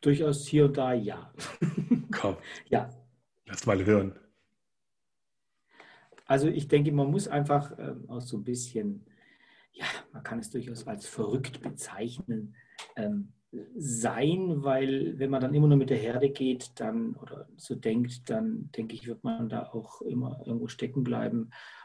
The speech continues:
Speaker 1: Und von dem her darf man auch mal den Mut haben, was Außergewöhnliches zu machen oder auch was Außergewöhnliches erreichen zu wollen. Und von dem her, ja, genau. <laughs> Also, ähm,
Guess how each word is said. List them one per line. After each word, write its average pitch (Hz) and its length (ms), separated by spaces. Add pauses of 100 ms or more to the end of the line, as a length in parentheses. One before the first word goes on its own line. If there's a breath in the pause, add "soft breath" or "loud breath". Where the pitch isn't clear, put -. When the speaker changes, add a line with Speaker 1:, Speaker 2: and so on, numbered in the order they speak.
(160 loud breath)
Speaker 1:
Und 117 280
von 110 180
dem 113 180
her 113 360 (280 loud breath)
darf 123 220
man 139 100
auch 123 120
mal 127 100
den 113 160
Mut 131 300
haben, 117 580 (1160)
was 110 180
Außergewöhnliches 117 840
zu 127 140
machen 110 260
oder - 160
auch - 160
was - 120
Außergewöhnliches 110 920
erreichen 110 460
zu 123 160
wollen. 113 400 (540 loud breath)
Und 107 220
von 107 220
dem 101 240
her, 101 300
ja, 98 220
genau. 127 280
<laughs> - 1040
Also, 110 400
ähm, 95 340